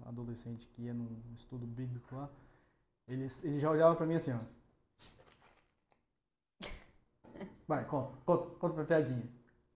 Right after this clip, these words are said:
Não. E eu ficava, tipo,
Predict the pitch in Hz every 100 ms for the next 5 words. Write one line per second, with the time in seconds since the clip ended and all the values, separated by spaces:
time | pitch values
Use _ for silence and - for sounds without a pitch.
0 | _ _ _ _ 175 - - 147 131 120
1 | - - _ _ _ 131 135 143 147 147
2 | 170 160 160 160 156 147